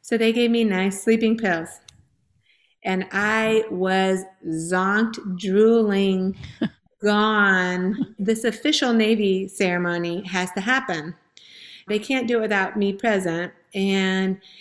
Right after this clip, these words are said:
Speaker 1: so they're taking me down to Marcelo, and I am walking down the halls at Naval <laughs> Medical Portsmouth, and I am not awake. The pictures are coming out, and
Speaker 2: Oh, gosh.
Speaker 1: whoa,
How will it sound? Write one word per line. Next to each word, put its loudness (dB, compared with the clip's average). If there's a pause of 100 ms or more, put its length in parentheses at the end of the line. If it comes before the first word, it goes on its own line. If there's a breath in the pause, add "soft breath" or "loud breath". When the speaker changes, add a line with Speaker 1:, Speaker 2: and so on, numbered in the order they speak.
(100)
Speaker 1:
so 0
they're 0
taking -2
me 2
down 0
to 0
Marcelo, 0
and -6
I -2 (340 loud breath)
am 0
walking 0
down 2
the 0
halls -2
at -6
Naval 0
<laughs> 2
Medical -2
Portsmouth, -8
and -8
I -8
am -2
not -4
awake. -4 (580 loud breath)
The -2
pictures 0
are 0
coming 2
out, 4
and 2
Speaker 2:
Oh, 4
gosh. -8 (180)
Speaker 1:
whoa, 4